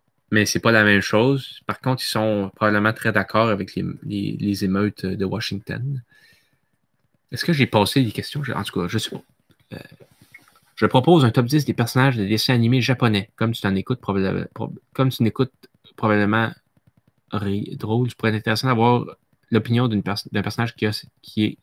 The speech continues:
à qui cette culture est inconnue. Ben, les dessins animés japonais, je connais juste les plus, euh, ceux que tout le monde connaît, là, Miyazaki, pis ces choses-là. Donc, euh, c'est vrai que mon opinion sur la question doit pas être, euh,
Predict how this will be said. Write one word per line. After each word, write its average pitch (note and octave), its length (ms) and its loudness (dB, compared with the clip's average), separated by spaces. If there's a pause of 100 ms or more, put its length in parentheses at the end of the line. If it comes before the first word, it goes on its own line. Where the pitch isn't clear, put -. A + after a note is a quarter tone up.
(240)
à G#2 140 -4
qui - 120 -8
cette - 180 -4
culture A2+ 460 -2
est G#2 160 0
inconnue. G#2+ 420 0 (1000)
Ben, G#2+ 100 4
les C3 220 6
dessins C3 240 4
animés D3 260 6
japonais, B2+ 360 2
je - 80 -6
connais A#2+ 260 2
juste B2+ 260 -2
les G#2 140 2
plus, A2+ 420 0
euh, F2+ 460 0 (680)
ceux - 140 -8
que - 60 -10
tout A#2 80 0
le G#2+ 60 4
monde G#2+ 180 2
connaît, G#2 400 2
là, G2+ 180 2
Miyazaki, G2+ 680 -4
pis - 80 -10
ces G2+ 120 -4
choses-là. G2 380 -6
Donc, G#2+ 280 -8
euh, G2 120 -6
c'est - 140 -6
vrai G2+ 140 -4
que - 120 -6
mon F#2+ 180 0
opinion A2+ 400 0
sur G2+ 120 -6
la F#2+ 100 -2
question G#2+ 400 -4
doit F#2+ 160 -6
pas F#2+ 180 -2
être, - 220 -10
euh, - 180 -12